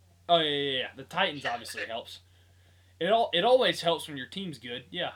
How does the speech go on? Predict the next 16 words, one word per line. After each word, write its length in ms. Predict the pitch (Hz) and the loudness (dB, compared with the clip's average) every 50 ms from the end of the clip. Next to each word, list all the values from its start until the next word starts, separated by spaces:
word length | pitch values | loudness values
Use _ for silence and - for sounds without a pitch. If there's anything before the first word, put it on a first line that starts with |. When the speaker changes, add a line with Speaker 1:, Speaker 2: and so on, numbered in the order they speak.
| - - | -10 -14
Speaker 1:
I 60 | 139 | -10
mean, 180 | 139 143 139 135 | -8 -8 -8 -10
Speaker 2:
Yeah. 200 | 131 123 123 123 - _ _ _ _ _ - | -10 -14 -14 -16 -16 _ _ _ _ _ -4
Speaker 1:
but 260 | 156 170 175 - - - | -2 -2 -2 -2 -4 -10
literally 640 | 156 151 170 196 226 233 233 233 220 208 196 185 | -8 -2 2 2 2 4 4 2 2 2 2 0
anything 380 | 190 185 180 175 170 180 175 160 | -2 -2 -6 -8 -6 -8 -8 -8
can 140 | - 156 143 | -8 -8 -6
happen 320 | 143 151 151 147 - 143 | -2 -2 -2 -2 -4 -6
on 160 | 135 131 131 | -8 -6 -6
any 180 | 131 127 123 113 | -6 -8 -10 -10
Sunday. 420 | - - 120 120 113 101 95 92 92 92 | -12 -12 -12 -12 -12 -12 -14 -14 -14 -12
Like, 140 | 113 117 120 | -12 -12 -10
literally. 600 | 131 135 143 160 143 127 120 110 104 98 98 104 - - _ _ _ _ _ _ _ _ _ - - - - | -8 -6 -6 -4 -4 -6 -6 -8 -10 -14 -16 -20 -20 -20 _ _ _ _ _ _ _ _ _ -18 -16 -14 -12
Speaker 2:
<laughs> 960 | 190 - - _ _ _ _ _ _ _ _ _ _ _ _ _ _ _ - | -12 -14 -14 _ _ _ _ _ _ _ _ _ _ _ _ _ _ _ -14
Speaker 1:
'Cause, 200 | - 156 139 127 | -12 -12 -8 -6
like, 220 | 143 139 135 131 | -4 -4 -4 -4